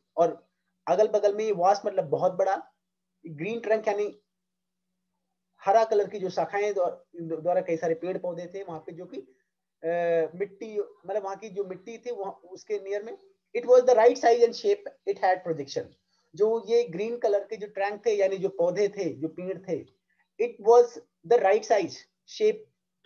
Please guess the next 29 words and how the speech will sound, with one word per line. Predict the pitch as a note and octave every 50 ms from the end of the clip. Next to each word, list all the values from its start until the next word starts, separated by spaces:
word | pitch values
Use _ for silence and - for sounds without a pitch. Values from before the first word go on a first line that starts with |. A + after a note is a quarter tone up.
| _ _ _
वो | F3+ A3
बहुत | F#3+ E3+ F#3+ G3+ A3 A#3+ -
ही | - -
exact | - - F#3 E3 D#3+ A#3 C4 C4 B3+ - - - - _ _ _
सेम | - - - B3 C4+ C4+
size | C#4 C#4 G#3+ G#3 G#3
के | - A3+ G3+
थे, | G#3 G#3+ G3+ G#3 A3+ - - _ _ _
same | - - - A3 A3+ A3
shape, | - - - A3 A3+ - - _ -
mm, | F3 F3 F3 E3+ E3 D#3 E3 E3+ E3 - - - _ _ _ _ _ -
same | G#3+ A3+ A#3+ A#3
shape | F#3+ - - A#3+ B3 B3 B3 B3
के | A#3+
थे, | A#3+ - G#3 G3+ A3+ - - _ _ _ _ _ _
और | - F#3 G3 G#3 - A3
it | A#3+ A#3+
had | - G#3 F#3+ G3 G3+ G3
the | A#3+ A#3+
projection, | - G#3 F#3+ F#3 G3 F#3+ - A3 G3+
और | G3 G3+ G#3+
एक | A3 G#3+
तरीके | - - G3 F#3 G3+
से | - B3+ B3
ऐसा | G3+ F#3+ F#3+ - A3
projected | - - F3+ E3 E3 F3 - _ - G#3+ G#3 - - _ -
थे, | G#3+ G#3 A#3+ - - - _ _ _ _ _ _ -
that | D#3 G3+ G#3+ G#3 - -
is | B3+ C4+ B3